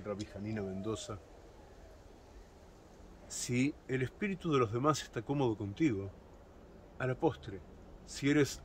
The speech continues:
amable para tu mundo, el espíritu de la divinidad, el espíritu de Hashem, va a estar cómodo contigo, va a estar atento a ti.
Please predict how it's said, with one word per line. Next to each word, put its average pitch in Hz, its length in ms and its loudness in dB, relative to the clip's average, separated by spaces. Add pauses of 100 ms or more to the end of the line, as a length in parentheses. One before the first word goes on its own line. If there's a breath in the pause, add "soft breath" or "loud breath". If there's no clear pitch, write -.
amable 127 560 8
para 104 260 0
tu - 140 -8
mundo, 120 500 4 (1040 loud breath)
el 123 140 6
espíritu 151 540 2
de 117 100 8
la 110 60 8
divinidad, 110 680 4
el 98 100 0
espíritu 117 500 -4
de 101 100 0
Hashem, 139 420 2 (1000)
va 107 60 2
a - 20 -2
estar 101 300 -4
cómodo 101 360 -2
contigo, 90 460 -6 (720)
va 104 60 4
a - 20 -4
estar 104 240 -2
atento 107 420 -4
a 92 80 -6
ti. 120 180 0